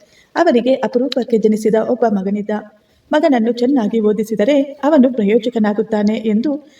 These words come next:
ಆ ತಂದೆ ತಾಯಿ ಭಾವಿಸಿ ತಮ್ಮ ಬಳಿ ಇದ್ದ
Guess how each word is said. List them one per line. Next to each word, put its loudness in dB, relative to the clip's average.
ಆ 2
ತಂದೆ 2
ತಾಯಿ -4
ಭಾವಿಸಿ -6
ತಮ್ಮ 4
ಬಳಿ 2
ಇದ್ದ -4